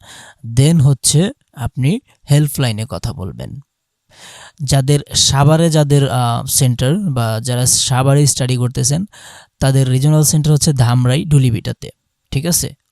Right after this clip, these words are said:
অবশ্যই সেখানে গেলে আপনারা কিন্তু সমস্যার সমাধান পেয়ে যাবেন।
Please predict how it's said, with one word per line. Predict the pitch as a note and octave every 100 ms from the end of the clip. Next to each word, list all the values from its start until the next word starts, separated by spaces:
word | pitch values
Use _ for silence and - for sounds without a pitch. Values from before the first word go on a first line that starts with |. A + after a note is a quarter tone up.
| _ -
অবশ্যই | B2 C3+ C#3
সেখানে | C3 A#2+ A#2+ A#2
গেলে | C3 E3+
আপনারা | D3+ C3 A#2+
কিন্তু | B2+ G#2 - F#2 D#2 - - -
সমস্যার | - B2 A#2
সমাধান | A#2 A#2+ A2+ C3+
পেয়ে | - C3
যাবেন। | F#2 C2+ A#1+